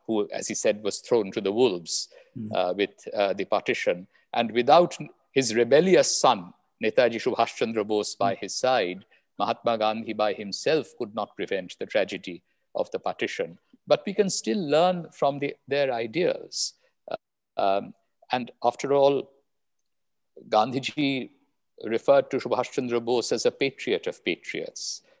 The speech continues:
Speaker 1: It was Netaji who was the first to address Gandhiji as father of our nation. "In this holy war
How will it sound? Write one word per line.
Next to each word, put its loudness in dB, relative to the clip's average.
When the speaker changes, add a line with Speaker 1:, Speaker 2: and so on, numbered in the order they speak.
Speaker 1:
It -4
was 0
Netaji 4
who -4
was -2
the -6
first 0
to 0
address -4
Gandhiji 2
as -2
father 2
of -2
our 0
nation. -8
"In -4
this -2
holy 0
war 4